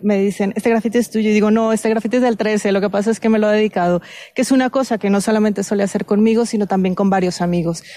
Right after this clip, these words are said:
Entonces, en algunos de sus grafitis podrás encontrar nombres de otras personas, pero es muy particular el estilo que él maneja porque la línea, si la ves, es una línea que es como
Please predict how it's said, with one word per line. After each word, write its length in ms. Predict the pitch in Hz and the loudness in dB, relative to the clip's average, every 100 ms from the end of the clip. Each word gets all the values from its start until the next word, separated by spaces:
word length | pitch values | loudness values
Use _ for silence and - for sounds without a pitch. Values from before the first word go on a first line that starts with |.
| - | -8
Entonces, 380 | - 208 196 - | 0 2 2 0
en 120 | 196 | 0
algunos 340 | 190 190 214 208 | 2 2 2 2
de 80 | |
sus 160 | 208 226 | 0 -2
grafitis 420 | 208 208 214 226 | -2 -4 -2 -4
podrás 400 | - 208 196 190 | 0 0 2 0
encontrar 600 | 196 190 190 202 202 196 - - - | -2 0 0 0 0 -2 -4 -10 -2
nombres 400 | 220 220 202 190 | 2 2 2 0
de 60 | |
otras 240 | 190 185 175 | -2 -4 -6
personas, 760 | 185 180 208 208 202 277 - - - - - | -6 -4 0 0 0 -4 -12 -20 -20 -20 -4
pero 440 | 220 214 208 196 - | 0 2 2 -2 -2
es 240 | 208 190 | -4 0
muy 100 | 233 | 0
particular 540 | 226 226 226 233 226 208 | 0 -2 -2 0 0 0
el 100 | 190 | 0
estilo 360 | 180 208 202 | 0 0 0
que 100 | 196 | 0
él 80 | 214 | 0
maneja 440 | 208 208 214 - 208 | 2 0 0 -2 -4
porque 240 | 208 - | -2 0
la 140 | 190 185 | 2 2
línea, 320 | 226 226 208 | 2 2 0
si 160 | - | -2
la 160 | 196 185 | -2 0
ves, 260 | 202 233 - | 0 -2 -2
es 140 | 202 | -2
una 180 | 220 208 | 0 2
línea 300 | 208 220 190 | 2 2 0
que 140 | - | -4
es 180 | 180 - | -6 -6
como 460 | - 190 196 190 | -6 -2 0 0